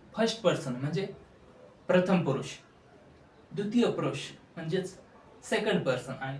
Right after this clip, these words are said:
थर्ड पर्सन प्लुरल आहे. थर्ड पर्सन प्लुरल, तृतीय पुरुष अनेक वचन, असे याच्यात बऱ्याच गोष्टी आहेत. मग यांच्यामध्ये काय येते? तर फक्त थर्ड पर्सन सिंग्युलर.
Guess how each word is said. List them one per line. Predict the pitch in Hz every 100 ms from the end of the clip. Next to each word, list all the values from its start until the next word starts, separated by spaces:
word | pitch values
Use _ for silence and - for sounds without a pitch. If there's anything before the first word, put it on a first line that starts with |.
| -
थर्ड | 202 -
पर्सन | 208 196 220 220 220 - - -
प्लुरल | 226 214 170 -
आहे. | - - - - - -
थर्ड | 160 143
पर्सन | 143 147 - 233
प्लुरल, | - - - 202 156 - - - - 175
तृतीय | 175 185 185
पुरुष | 190 233 - -
अनेक | 196 170 131
वचन, | - - - - - - - -
असे | 175 214
याच्यात | 214 233 233
बऱ्याच | 185 185 180 143
गोष्टी | 131 - -
आहेत. | - - - - - - - 190
मग | 214 226 - - - -
यांच्यामध्ये | 190 240 285 262 202 190
काय | 156 143
येते? | 175 - 180
तर | 175
फक्त | 202 208 220 220 - - -
थर्ड | 220 220
पर्सन | - 175 - 202
सिंग्युलर. | - 220 175 131 139